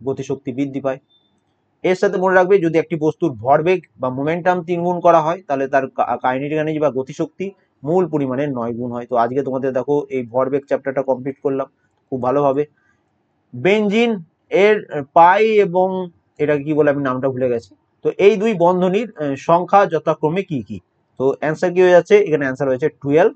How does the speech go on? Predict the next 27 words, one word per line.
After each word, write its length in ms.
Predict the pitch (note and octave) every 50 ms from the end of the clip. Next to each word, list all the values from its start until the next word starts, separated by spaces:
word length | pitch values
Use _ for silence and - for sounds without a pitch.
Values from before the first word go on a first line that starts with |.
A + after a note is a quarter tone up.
| - _ -
এবং 300 | A#2 G#2+ G#2+ C#3 F#3+ C4+ B3+ - _
থ্রি। 220 | _ - A2+ F2 - -
তো 60 | B2 A#2+ -
এই 180 | - E3 G3 G3+
লেভেলে 280 | G3 F#3+ F3 F3+ F#3
প্রশ্ন 380 | F3 E3+ E3 E3+ E3 E3+ F3 E3
কেমিস্ট্রি 400 | E3 C#3+ C#3 D3+ D3 - D#3+ D3+
থেকে 180 | D3+ D3 D3+
দিলে 240 | C3+ B2+ B2+ D3 D#3
মাথা 260 | C3+ A#2+ A2 - B2+
খারাপ 280 | - - B2 C3+ C#3+ - -
করা, 200 | D3+ D3+ E3+ F#3 _ _ _ _ _ -
but 100 | F3 G3+ - _ _ _ -
কপাল 260 | E3+ D#3 E3+ E3 E3+
খারাপ 240 | - D#3+ E3 D#3+ -
থাকলে 200 | - E3 E3 D#3
দেখবে, 200 | D3+ D3+ D#3+ E3+
হ্যাঁ 160 | E3 D3+ A2+
সরি, 220 | - - C#3+ B2 A2
এটাকে 260 | - D#3+ D#3+ D#3+ D#3 E3
বলা 180 | C#3+ C#3+ C#3
হয় 140 | C#3+ E3+ G3
সিগমা 400 | F#3+ - F3 C#3 G#2+ A#2 A#2+ G#2+
বন্ড, 220 | G2 F#2 F2 F2 F#2 _ _ -
ঠিক 100 | - F#3+
আছে? 200 | A#3 A#3 - A2 - _ _ _ _ _ _ _
তো, 100 | - E3